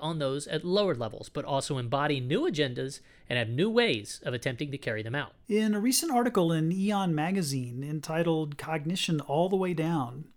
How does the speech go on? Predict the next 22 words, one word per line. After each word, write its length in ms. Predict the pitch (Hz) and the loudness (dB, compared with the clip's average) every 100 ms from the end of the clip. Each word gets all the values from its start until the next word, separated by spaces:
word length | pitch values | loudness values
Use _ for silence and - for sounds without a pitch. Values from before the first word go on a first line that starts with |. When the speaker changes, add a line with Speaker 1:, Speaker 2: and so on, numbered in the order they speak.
| _ | _
Speaker 2:
Mike 260 | 165 233 247 | 0 2 2
and 80 | 196 | 2
his 100 | 170 | 2
co-author 380 | - 202 170 175 | 2 4 6 4
Dan 280 | 175 175 147 | 4 4 4
Dennett 380 | 180 208 135 | 2 2 0
claim 360 | - 180 175 180 | -4 -2 0 0
that 220 | 170 156 | -2 -2
biology's 480 | 151 226 269 202 139 | 0 0 2 2 2
next 280 | 151 220 - | 2 0 0
great 240 | 175 170 | 2 2
leaps 420 | 151 190 170 - | 0 -2 -2 -4
will 160 | 143 143 | -2 0
result 340 | 156 143 175 | 0 2 0
from 140 | - 175 | 2 0
scientists 580 | - 180 226 208 226 - | 0 0 0 0 0 0
studying 460 | - 233 240 147 | 0 0 2 2
systems 580 | - 151 - 113 117 147 | 2 0 -2 -8 -6 -4
as 160 | 156 143 | -4 -2
agents 420 | 160 170 143 135 | 0 2 0 0
with 120 | 120 | -4
agendas. 600 | 135 160 165 113 123 - | -4 -2 -4 -6 -10 -12